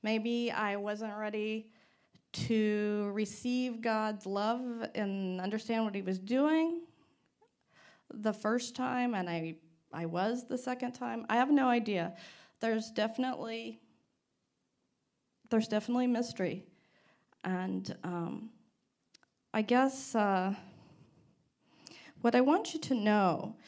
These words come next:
is that you are never, ever, ever being ignored by God. He hears you. He is right there with you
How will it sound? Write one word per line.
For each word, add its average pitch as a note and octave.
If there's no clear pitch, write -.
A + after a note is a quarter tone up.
is G#3
that A3+
you D4+
are C4+
never, A3+
ever, A#3
ever G3
being G3
ignored E3+
by -
God. -
He C4
hears G#3
you. -
He A#3+
is E3
right F#3+
there F3+
with E3+
you -